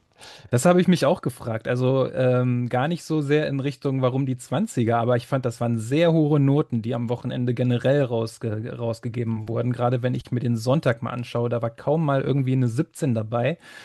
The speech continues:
Also da ging's gefühlt mit der achtzehn los und erst hatte ja Andi Wellinger für seinen, äh, Flug fünf mal die zwanzig bekommen und kurze Zeit später dann auch noch,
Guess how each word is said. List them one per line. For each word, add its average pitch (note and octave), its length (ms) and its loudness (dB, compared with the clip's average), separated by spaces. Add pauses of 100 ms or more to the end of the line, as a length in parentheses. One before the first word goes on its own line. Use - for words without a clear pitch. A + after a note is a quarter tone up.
(200)
Also A#2 160 -4
da B2 80 0
ging's C3 240 -2
gefühlt C#3+ 380 -4
mit C#3+ 140 0
der B2+ 160 -2
achtzehn - 340 -4
los C#3 340 -2
und B2 160 -4
erst B2 280 -4
hatte B2+ 260 0
ja B2 260 2
Andi B2+ 360 2
Wellinger D#3+ 400 2
für C3+ 180 -4
seinen, C3+ 500 -2
äh, C3 460 -2
Flug C#3+ 440 -2
fünf - 320 -2
mal C#3 120 0
die C3 100 -2
zwanzig C#3 480 -4
bekommen C#3+ 400 -2
und B2+ 120 -2
kurze C3 300 -6
Zeit B2+ 240 -4
später C3+ 400 -4
dann B2 160 0
auch C3 240 -4
noch, B2 280 0